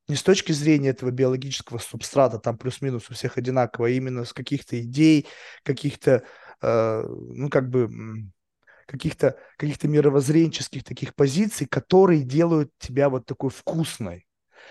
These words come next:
Так вот, как ты знаешь, вот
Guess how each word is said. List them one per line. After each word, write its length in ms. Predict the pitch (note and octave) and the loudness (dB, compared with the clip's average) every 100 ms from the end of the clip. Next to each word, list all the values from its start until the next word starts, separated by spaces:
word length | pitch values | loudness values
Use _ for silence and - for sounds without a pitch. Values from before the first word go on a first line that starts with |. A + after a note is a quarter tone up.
| - _ | -20 _
Так 160 | C#3+ D#3 | -2 2
вот, 220 | D#3+ - _ _ | 0 0 _ _
как 300 | D#3 F3+ - | 2 2 0
ты 220 | F3 D#3 | -2 -2
знаешь, 760 | C#3+ B2+ D#3 D#3 B2 G2+ - - _ _ _ _ | -4 -2 2 4 2 -2 -10 -16 _ _ _ _
вот 200 | D3 - | -4 -4